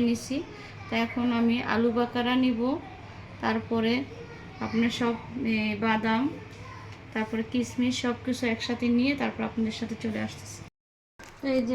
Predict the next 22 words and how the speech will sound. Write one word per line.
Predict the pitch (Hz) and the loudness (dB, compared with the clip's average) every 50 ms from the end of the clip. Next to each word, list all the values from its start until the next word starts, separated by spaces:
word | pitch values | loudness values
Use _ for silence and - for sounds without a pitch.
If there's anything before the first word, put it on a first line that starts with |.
| 247 233 | 2 2
আমি | 240 240 240 247 254 | 4 4 4 4 4
মশলাগুলো | 254 254 - - 254 247 233 233 233 226 240 285 330 - - - - | 4 2 2 2 0 2 2 2 2 2 0 0 -2 -6 -8 -6 -4
এগুলো | 247 240 233 247 233 233 | -2 0 0 0 2 2
বেছে | 233 233 - - 247 233 254 277 - - - - - - - - | 2 2 0 0 0 0 0 -2 -4 -8 -12 -14 -14 -14 -14 -10
তারপর | - 226 220 220 214 | -8 -6 -6 -4 -4
রেখে | 226 226 220 240 208 220 | -4 -2 -2 -2 0 0
দেবো। | 233 226 247 294 679 679 - - - - - - - - - | 0 0 -2 -2 -4 -8 -10 -14 -16 -16 -16 -16 -16 -14 -10
তো | - 208 208 | -8 -8 -8
এই | 208 202 | -6 -6
যে | 208 220 247 277 - - - - - | -4 -4 -4 -4 -6 -10 -14 -12 -8
শাহি | - 240 226 240 247 247 226 | -4 0 2 2 2 2 2
জিরাটি | 233 226 233 240 247 233 214 | 0 0 0 2 0 0 0
আলাদা | 214 214 214 226 233 226 240 | -2 -4 -2 -2 -2 -2 0
করবো, | 233 226 214 233 285 330 - - - - - - - - - - - - | -2 -2 -2 -2 -4 -4 -6 -12 -14 -14 -10 -10 -6 -4 -4 -4 -4 -2
শাহি | - 226 226 226 220 | 0 2 2 2 0
জিরাটি | 226 226 233 233 226 247 240 233 226 226 | 0 0 0 -2 0 0 0 0 2 4
আমি, | 233 233 226 220 220 214 214 | 4 4 4 2 2 0 0
এ, | 220 214 208 | 0 0 -2
আপনার | 208 - - 226 220 220 214 214 220 - - - - - - - - - - 233 | -4 -4 -2 -2 0 0 0 -2 -4 -6 -10 -14 -16 -18 -18 -18 -14 -6 0 2
ইয়াতে | 240 233 226 233 240 226 | 4 4 4 4 2 4
দিয়ে | 226 233 220 | 4 4 4
দেবো, | 226 214 214 240 | 2 2 2 0